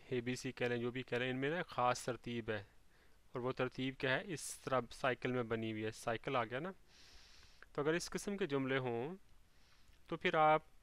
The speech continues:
इनको algebri, अ, इन algebri जुमलों की तज्जीह कर सकते हैं। उसका तरीका है, ऐसा कोई rocket science नहीं है, कोई बहुत ही कोई सीधा साधा formula नहीं है,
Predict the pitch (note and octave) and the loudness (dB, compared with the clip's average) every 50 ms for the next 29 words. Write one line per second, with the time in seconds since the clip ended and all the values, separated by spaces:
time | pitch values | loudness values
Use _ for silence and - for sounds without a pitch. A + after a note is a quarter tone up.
0 | - - - E3+ E3 E3+ - - C#3+ C3+ C3+ C#3 D#3+ E3+ D3 - - - - - | -16 -6 -2 -2 -2 0 0 2 2 4 4 2 0 -2 -6 -12 -20 -20 -20 -20
1 | - - - - - - - - - - - - - - - - - - C#3 A#2+ | -20 -20 -20 -20 -20 -20 -20 -20 -20 -20 -20 -20 -20 -20 -20 -6 -4 -2 0 2
2 | C3+ C3+ B2 B2+ C#3+ C#3+ D3 D3 - - - C#3 C3 B2 A#2+ A#2 A#2 A#2 A#2 - | 2 2 2 2 2 2 2 0 -2 -4 -2 0 2 4 4 4 4 2 0 -4
3 | - - - D#3 D3+ F3+ E3+ C#3+ B2 - C3 C3 B2+ B2+ B2+ B2 B2+ A#2+ B2+ C#3 | -10 -8 -6 -4 -2 -2 0 2 2 2 2 0 -2 0 0 0 0 0 -2 -4
4 | C3+ - - B2 A#2 A#2 B2+ B2+ - - B2 A2 - - B2+ - - B2 B2+ - | -4 -4 -4 -4 -4 -4 -6 -4 0 0 -2 0 -2 -6 -10 -8 -6 -6 -6 -4
5 | - E3 - - - C3 A#2+ B2+ B2+ - - D#3 E3 D#3+ D3 C#3 - - D#3+ D3+ | -4 -6 -6 -4 -4 -2 -2 -4 -4 -2 -2 -2 0 0 -2 -2 -2 -2 -4 -4
6 | - - D3+ D3 C#3+ C#3 C3 B2+ A#2+ A#2+ - C#3 C3 - - C#3 B2+ B2+ B2+ - | -4 -4 -4 -2 -2 0 0 0 0 0 0 0 -2 0 0 0 0 0 0 -4
7 | - C3+ B2+ B2+ B2+ B2+ - C3+ B2+ A#2 B2 B2 B2+ - - B2+ C3+ B2 - - | -4 -4 -2 -2 -2 -2 -2 -4 -6 -2 0 0 0 0 -2 -6 -6 -6 -4 -6
8 | B2+ C3 A#2+ - B2+ C3+ B2+ - C3+ A#2+ A#2 A#2+ A#2+ B2 A#2+ A#2+ B2 B2+ C3+ C#3 | -6 -6 -4 -4 -4 -4 -4 -4 -4 -4 -2 0 0 0 0 0 0 0 -2 -2
9 | D3+ | -4